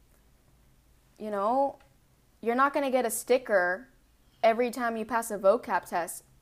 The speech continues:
in life. Like, you can know all the vocab words you want. You can come out of college, you can c-,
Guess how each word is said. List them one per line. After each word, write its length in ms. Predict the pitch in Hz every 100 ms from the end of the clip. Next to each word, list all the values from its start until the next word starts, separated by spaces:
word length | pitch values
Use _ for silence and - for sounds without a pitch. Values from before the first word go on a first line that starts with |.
| _ -
in 220 | 202 180
life. 480 | 160 185 - - - _ _ _ _ _
Like, 140 | 202 214
you 100 | 311
can 140 | 320
know 120 | 262
all 220 | 214 330
the 160 | 392 208
vocab 380 | 190 180 190 -
words 420 | 175 156 - -
you 120 | 180
want. 320 | 185 190 180 - _ _ -
You 120 | 247
can 100 | 320
come 180 | 294 269
out 120 | 240
of 60 | 233
college, 460 | 220 190 254 294
you 100 | 254
can 160 | 277
c-, 60 | 254